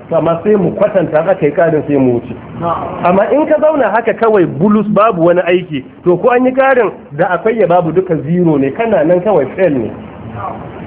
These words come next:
F nine ne kawai. To shi ne ba a so mutum ya samu F nine,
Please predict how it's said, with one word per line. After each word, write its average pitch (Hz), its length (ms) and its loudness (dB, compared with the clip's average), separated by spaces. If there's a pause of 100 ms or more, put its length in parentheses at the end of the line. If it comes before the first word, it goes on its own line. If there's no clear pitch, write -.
F 254 160 0
nine 165 320 4
ne 135 100 2
kawai. 123 240 0 (720)
To 196 80 2
shi 277 160 4
ne 262 100 4 (120)
ba 196 100 4 (240)
a - 60 -6
so 214 80 2
mutum 185 260 2
ya 160 80 0
samu 151 260 2
F 170 140 2
nine, 147 320 2